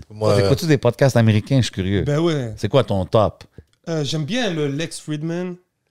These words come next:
Speaker 3: le gars qui a fait avec,
Speaker 2: Oh !
Speaker 3: euh, ouais, il y a des bonnes
Speaker 2: Intellectual vibes.
Speaker 3: Yeah, il y a ça,
Speaker 2: Ok.
Speaker 3: il y a, ben, Joe Rogan.
Speaker 2: Ouais.
Speaker 3: Joe Rogan, j'adore.
Speaker 2: Yeah, no doubt,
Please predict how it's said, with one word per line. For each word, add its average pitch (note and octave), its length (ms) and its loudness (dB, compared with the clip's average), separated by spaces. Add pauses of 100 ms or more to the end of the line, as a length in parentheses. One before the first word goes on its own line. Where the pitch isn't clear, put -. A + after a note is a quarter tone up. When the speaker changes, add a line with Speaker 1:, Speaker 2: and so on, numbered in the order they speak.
(120)
Speaker 3:
le C#3 100 -12
gars D#3 140 -6
qui - 100 -12
a C3 60 -6
fait D#3 200 -8
avec, F#3 160 4
Speaker 2:
Oh ! F#3 280 6
Speaker 3:
euh, G2 320 2 (320)
ouais, C#3+ 180 -4
il C#3 40 -8
y C#3 40 -8
a C#3 40 -8
des C3+ 120 -8
bonnes C#3+ 160 2
Speaker 2:
Intellectual A2+ 580 2
vibes. D#2+ 380 0
Speaker 3:
Yeah, C#3 180 -2
il D3 100 -2
y C3+ 40 -2
a C3 80 -2
ça, E3 280 -2
Speaker 2:
Ok. D#3+ 60 -4
Speaker 3:
il - 20 2
y D#3 40 4
a, B2 380 0 (520)
ben, C#3+ 160 -6
Joe C#3+ 160 -4
Rogan. D3+ 440 -4 (520)
Speaker 2:
Ouais. F2+ 200 -4
Speaker 3:
Joe D3 120 0
Rogan, C#3 300 -4
j'adore. B2 500 -8
Speaker 2:
Yeah, D2+ 260 -6
no F2 140 -6
doubt, D#2+ 280 -4